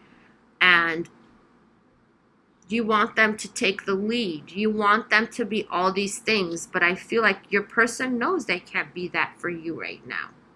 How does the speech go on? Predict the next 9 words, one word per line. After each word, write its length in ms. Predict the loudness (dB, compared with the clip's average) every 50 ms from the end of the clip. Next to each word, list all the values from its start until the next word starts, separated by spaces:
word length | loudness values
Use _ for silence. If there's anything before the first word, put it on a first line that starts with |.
| _ _ _ _ _ _ _ _ _ _ _ _ _ _
But 160 | -2 0 0
right 300 | 4 6 6 6 6 6
now, 400 | 6 8 8 8 8 6 0 -8 -14 -20 -20 -20 -20
okay, 440 | -8 0 2 4 4 4 2 -2 -8 -18 _ _ _ -6
let's 340 | 2 6 6 6 6 4 -2
see 180 | -4 -2 2
how 180 | 4 6 6 6
this 260 | 6 2 -2 -4 -6
changes, 800 | -8 -6 -4 -2 -2 -2 -4 -4 -8 -10 -12 -16 -20 -20 -20 -20